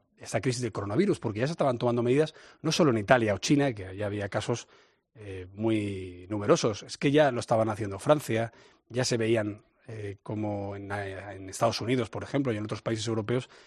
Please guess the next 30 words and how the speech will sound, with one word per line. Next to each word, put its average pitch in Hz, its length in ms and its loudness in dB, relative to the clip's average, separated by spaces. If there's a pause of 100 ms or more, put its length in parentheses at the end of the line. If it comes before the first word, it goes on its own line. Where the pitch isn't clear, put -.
(340)
eh, 110 160 -6
y 107 80 0
asiáticos 123 460 0
se 139 100 -2
tomaban 120 300 0
medidas. 117 320 0
Por 107 140 -6
tanto, 127 440 0
mi 127 160 0
única 147 340 4
crítica, 127 600 0 (120)
dentro 117 280 -4
de 123 80 6
la 117 100 6
lealtad, 110 400 0 (640)
es 127 400 2 (440)
que, 92 640 -8
que 107 100 -6
se - 120 0
han 117 80 2
tomado 110 280 2
tarde. 98 400 -4 (140)
Yo 139 160 2
no 139 100 4
voy 127 140 4
a 117 60 4
hablar 117 220 6
del 113 220 2
gobierno, 131 760 6 (360)
de, 107 760 -2